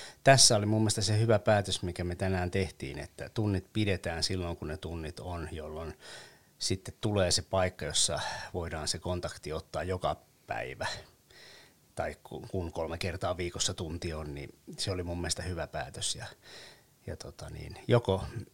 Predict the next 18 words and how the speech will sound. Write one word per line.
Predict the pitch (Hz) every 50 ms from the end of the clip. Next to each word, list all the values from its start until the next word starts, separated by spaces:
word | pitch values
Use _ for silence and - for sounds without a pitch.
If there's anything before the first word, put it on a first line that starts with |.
| _ _
mä | 120 110 101 98
oon | 101 95
ite | - - - 107 113 110
ainakin | 104 104 101 104 95 - 95
ottanut | 95 - - 98 95 95 95
niin, | 92 90 90 87
että | 85 - - 90
mä | 85 85
oon | 85 82
ottanut | 82 - - 87 80 71
vähän | 78 76 92 87
nyt | 71 76 -
tässä | - 95 - 104
alussa | 104 107 101 98 - -
filmaviestillä | - - 123 127 123 117 107 98 101 95 87 85 - - 92 90 90 87 85 - - - _ _ _ _ _ _ - - _ _ _ _ _ _ _ _ - -
ja | 104 98 - 80
sitten | 82 - 92 - - - 80 82 80
nyt | 82 - - -